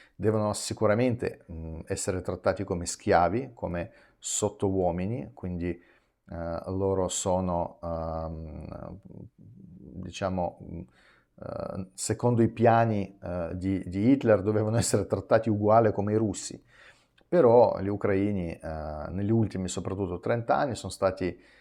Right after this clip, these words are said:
bombardati dalla, mm, questa propaganda occidentale, eh, secondo la quale loro si sono inventati la storia,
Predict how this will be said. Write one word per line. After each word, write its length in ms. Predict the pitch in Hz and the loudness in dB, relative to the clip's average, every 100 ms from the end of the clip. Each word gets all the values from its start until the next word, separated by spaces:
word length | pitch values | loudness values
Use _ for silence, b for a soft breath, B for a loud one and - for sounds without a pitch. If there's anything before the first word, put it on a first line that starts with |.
| b | b
bombardati 760 | - 101 117 113 98 120 110 101 | -4 0 6 8 8 8 6 2
dalla, 540 | 95 90 90 87 - - | 0 2 2 0 -4 -14
mm, 340 | 82 82 85 | -12 -10 -10
questa 340 | 90 92 - 92 | -2 -2 -2 -2
propaganda 680 | - - 113 107 110 107 92 | 2 4 6 6 4 2 0
occidentale, 1120 | 95 107 110 127 123 151 156 135 113 101 - | 0 -4 -4 -2 2 6 8 8 8 6 4
eh, 720 | 87 87 85 85 85 90 87 | -2 0 0 -2 -4 -4 -6
secondo 420 | - 95 98 98 | -8 -6 -4 0
la 120 | 90 92 | 0 2
quale 400 | 101 101 95 85 | 6 8 8 4
loro 240 | 95 95 | 2 0
si 100 | 87 | -2
sono 180 | - 85 | -6 -6
inventati 480 | 85 87 87 90 95 | -6 -6 -2 -4 -2
la 140 | 82 | -4
storia, 720 | - - 131 143 123 117 107 | -4 0 6 6 6 4 2